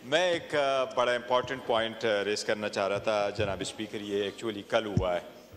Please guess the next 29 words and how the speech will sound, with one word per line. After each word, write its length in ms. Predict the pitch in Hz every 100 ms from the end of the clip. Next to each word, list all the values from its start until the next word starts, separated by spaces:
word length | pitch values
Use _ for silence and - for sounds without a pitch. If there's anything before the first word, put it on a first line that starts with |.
| - - - -
Article 380 | 127 185 175 160
seventeen 580 | - 143 135 127 123 110
guarantee 340 | 113 104 131
करता 380 | 123 101 87 101
है 260 | 95 101 95
और, 280 | 92 90 - - - - - - 101
अ, 300 | 101 98 101
right 280 | 120 135
of 160 | 139 117
association 580 | 110 120 117 107 101 95 87
का, 140 | 92 - - - - 123
और 120 | 131
सारे 320 | - 160 175
political 440 | 170 143 143 143
parties 720 | 131 127 117 - 143 101 - - 95
जितने 380 | 117 127 156 156
लोग 220 | 139 110
होते 300 | 107 92 107
हैं, 200 | 92 95
वो 180 | 113 113
अपने 240 | 110 127
political 440 | 139 120 110 123 110
parties 480 | 110 95 104 120 107
अपना 260 | 98 107
founding 500 | - 131 143 135 107
day 180 | 101 104
ज़रूर 300 | 101 98 101
मनाते 380 | 98 82 87
हैं। 60 | -